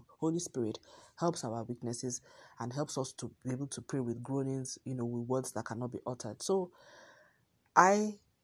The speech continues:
have found that that helps. Those times when you're in a situation, you just know that there is chaos, you don't know what to pray, just give it over to the Holy Spirit. Your mind is not involved anymore. You're just speaking,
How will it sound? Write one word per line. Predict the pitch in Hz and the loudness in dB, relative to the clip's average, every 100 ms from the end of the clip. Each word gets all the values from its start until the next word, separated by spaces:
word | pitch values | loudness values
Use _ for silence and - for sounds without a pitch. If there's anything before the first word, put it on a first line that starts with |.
| _ _ _ _ - | _ _ _ _ -2
have | 147 135 | 0 2
found | - 143 139 139 | 4 2 4 0
that | 120 120 | 0 2
that | 139 | 2
helps. | 143 127 117 127 | 2 -2 -2 0
Those | 156 | -2
times | - 143 147 | 0 0 0
when | 143 | -2
you're | 139 | -2
in | 123 123 | -2 -2
a | |
situation, | 120 - 156 160 131 | -6 -6 -6 -4 -2
you | |
just | 123 147 143 | 0 -2 -2
know | 131 | -2
that | 113 - | -2 -2
there | 92 | -4
is | - | -4
chaos, | - 165 156 165 - - - - | 0 2 2 -2 -8 -20 -20 -12
you | 123 | 0
don't | 147 | 0
know | 156 | 2
what | 127 131 | 0 -2
to | - | -8
pray, | - 151 160 - _ - | -2 -2 -2 -12 _ 0
just | 196 202 - | 2 4 2
give | 151 | 2
it | |
over | 143 135 | 2 2
to | 127 | 0
the | 113 | -2
Holy | 123 123 | 0 0
Spirit. | 120 - 101 - | -2 -2 -4 2
Your | 123 | 2
mind | 139 160 165 131 | 2 0 0 -2
is | 117 | -4
not | 139 127 | -4 -4
involved | 117 120 120 117 | -2 0 0 0
anymore. | 120 123 110 | -2 -2 -2
You're | 113 120 | -2 0
just | 143 - - - _ _ _ - | 0 -4 -14 -20 _ _ _ -6
speaking, | - 131 - 110 | -4 -2 -2 -4